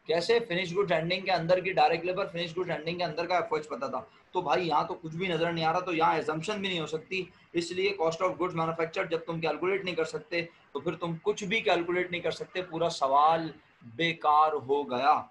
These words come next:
अब अगर तुम कहो, "सर चलें practice के लिए हमें करवा दें, आप बता दें, हम कर लेंगे घर पर," हाँ, ये हो सकता है। डायरेक्ट labor अगर मैं तुम सबको assume करवा दूं बिलफर्ज,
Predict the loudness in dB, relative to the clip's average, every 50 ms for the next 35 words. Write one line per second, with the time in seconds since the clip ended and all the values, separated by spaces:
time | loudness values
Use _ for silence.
0 | _ _ _ _ _ _ _ _ _ _ _ _ 4 4 4 6 4 2 0 -2
1 | -4 -4 -6 -2 4 4 4 4 4 2 2 2 2 2 0 -2 -2 -2 -2 -4
2 | -4 -4 -4 -4 -6 -8 -8 -6 -4 -2 0 0 0 0 0 0 -2 -2 -2 0
3 | 2 2 2 2 2 -2 -6 -6 -8 -12 -20 _ _ _ _ _ 0 4 4 4
4 | 2 0 -2 -4 -2 0 2 2 2 2 2 0 2 0 0 -2 -2 -2 -2 0
5 | 2 2 2 0 0 0 -2 -2 -2 -2 -4 -4 -2 -2 -4 -4 -4 -8 -14 -20
6 | -20 _ _ _ 0 2 2 2 0 -4 -6 -2 0 0 0 -2 -4 -8 -8 -10
7 | -12 -12 _ -4 -2 -2 -2 -4 -8 -10 -12 -20 _ _ _ _ 0 4 6 6
8 | 6 6 2 -2 -2 0 0 2 2 2 2 2 0 2 0 0 0 -2 -4 -4
9 | -4 -6 -6 -4 -6 -6 -4 -2 0 0 0 0 -4 -4 -6 -6 -6 -4 -4 -4
10 | 0 0 0 0 0 -2 -6 -4 -4 -4 -4 -6 -4 0 2 2 2 0